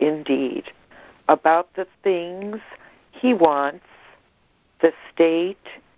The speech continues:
he would attain. What can he then request that he would want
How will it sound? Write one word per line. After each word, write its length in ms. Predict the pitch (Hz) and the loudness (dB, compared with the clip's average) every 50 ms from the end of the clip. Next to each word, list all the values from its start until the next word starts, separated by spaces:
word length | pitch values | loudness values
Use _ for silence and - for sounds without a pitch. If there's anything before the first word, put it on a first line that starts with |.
| _ _ _ | _ _ _
he 200 | - - 175 175 | -10 -4 -4 -4
would 340 | 139 131 143 143 143 143 143 | -2 2 2 2 2 2 -2
attain. 840 | 156 160 - - - 202 208 202 185 170 156 143 135 - - - _ _ _ _ _ _ _ _ _ _ _ - - - - - _ _ | -6 -8 -8 -12 -10 -6 -4 -4 -2 -4 -4 -6 -8 -10 -14 -20 _ _ _ _ _ _ _ _ _ _ _ -20 -20 -20 -20 -20 _ _
What 240 | - 220 240 262 269 _ _ _ _ _ _ _ _ - | 4 4 4 4 2 _ _ _ _ _ _ _ _ -10
can 240 | - 185 180 170 - _ _ - | -8 -8 -8 -8 -12 _ _ -10
he 440 | 226 233 240 220 175 139 - - - - _ _ _ - _ - _ _ - - | -8 -6 -6 -4 -6 -6 -8 -10 -14 -18 _ _ _ -20 _ -20 _ _ -2 -2
then 240 | 156 156 160 151 | 0 0 -2 -2
request 640 | 143 156 175 175 - - - 233 247 233 190 - - - - - - _ _ - - _ _ _ _ _ _ _ _ _ _ _ _ _ _ - | 0 0 0 0 0 0 0 2 2 2 2 0 -2 -4 -12 -20 -20 _ _ -20 -20 _ _ _ _ _ _ _ _ _ _ _ _ _ _ 2
that 200 | 185 180 175 180 - _ | 2 2 2 0 -4 _
he 220 | - 226 233 254 254 | -16 -12 -10 -8 -6
would 280 | 226 226 240 240 233 | -2 0 -2 -2 -2
want 520 | 226 202 196 185 151 143 156 156 - - | -2 -2 0 2 2 2 0 -2 -6 -10